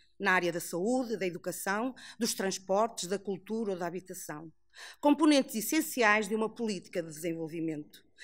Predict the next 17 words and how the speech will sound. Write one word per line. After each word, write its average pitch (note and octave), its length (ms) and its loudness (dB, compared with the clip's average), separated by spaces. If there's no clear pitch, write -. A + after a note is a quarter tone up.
que - 80 4
impedem E4 400 10
os C4 80 4
necessários C#4+ 480 4
níveis C4 320 4
de B3+ 80 0
investimento B3+ 540 0
público B3 500 -2
na A#3 120 4
reposição G3 760 -2
e E4 140 10
desenvolvimento B3 880 4
das, G#3 260 -2
das G#3+ 200 0
infraestruturas G#3 920 -2
do E3+ 100 -12
país, E3 600 -6